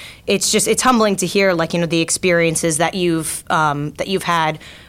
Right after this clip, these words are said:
you know, working with Urban Search and Rescue, working in the fire department, the police department, emergency management. Um, I would really love to dive into your experiences on the ground in North Carolina.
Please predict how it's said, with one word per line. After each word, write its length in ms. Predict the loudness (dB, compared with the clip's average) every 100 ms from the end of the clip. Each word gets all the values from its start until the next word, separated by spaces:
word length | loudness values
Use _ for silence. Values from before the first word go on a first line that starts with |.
| -2
you 140 | 2
know, 80 | 2
working 300 | 2 0 0
with 120 | 0
Urban 220 | 0 0 -2
Search 220 | -2 -2
and 100 | 0
Rescue, 460 | 0 -2 0 0
working 280 | 0 0 -2
in 100 | -2
the 60 | 0
fire 220 | 0 0
department, 320 | 0 -2 -4
the 60 | -6
police 240 | -6 -6
department, 420 | -4 -4 -4 -6
emergency 460 | -6 -6 -4 -6 -6
management. 520 | -6 -6 -6 -6 -8 -10 -18 -18 -2
Um, 220 | 0 2
I 100 | 2
would 240 | 2 0 2
really 260 | 2 4
love 220 | 2 0
to 100 | 0
dive 360 | 2 4 4 2
into 280 | 0 0 -2
your 200 | 2 0
experiences 680 | 0 -2 -2 0 -2 -2 0
on 160 | 2 2
the 80 | 0
ground 280 | 0 0 0
in 40 |
North 200 | -2 -4
Carolina. 580 | -4 -2 -2 -2 -4